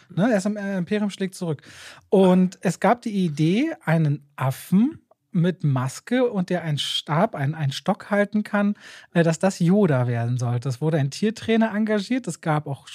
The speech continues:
Proben dahingehend und irgendwann hat, äh, George Lucas gesagt, das, hey Leute, das ist irgendwie total weird und total freaky. Und es gibt eben diese Aufnahmen, die Fotos, die ich hier gerade gezeigt habe, parallel,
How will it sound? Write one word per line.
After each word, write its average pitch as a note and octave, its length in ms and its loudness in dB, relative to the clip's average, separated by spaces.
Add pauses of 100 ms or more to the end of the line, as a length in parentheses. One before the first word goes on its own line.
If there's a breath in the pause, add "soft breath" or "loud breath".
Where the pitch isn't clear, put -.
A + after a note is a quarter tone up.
Proben A3+ 580 0
dahingehend A3 680 2 (340 loud breath)
und E3+ 120 0
irgendwann G3 360 4
hat, F#3+ 160 0
äh, F#3 260 -2
George E3+ 340 -2 (140)
Lucas F3+ 300 -2
gesagt, F3+ 380 -2 (100)
das, D#3+ 680 -10
hey C#3+ 240 0
Leute, D3 240 -4
das C3+ 180 -6
ist - 100 -12
irgendwie D3+ 220 -2
total D#3 500 -4
weird D3+ 460 0
und D#3+ 160 -6
total D#3 340 -2
freaky. F3 540 -2 (360 loud breath)
Und D#3+ 120 4
es D3 80 -2
gibt A3 160 0
eben G3+ 60 2
diese F3 180 4
Aufnahmen, F3+ 260 4
die D3+ 60 2
Fotos, F#3+ 280 -4
die E3+ 60 -4
ich C#3+ 60 0
hier D#3+ 100 0
gerade C#3+ 220 0
gezeigt D3 400 -4
habe, D3 100 -4
parallel, D#3 540 0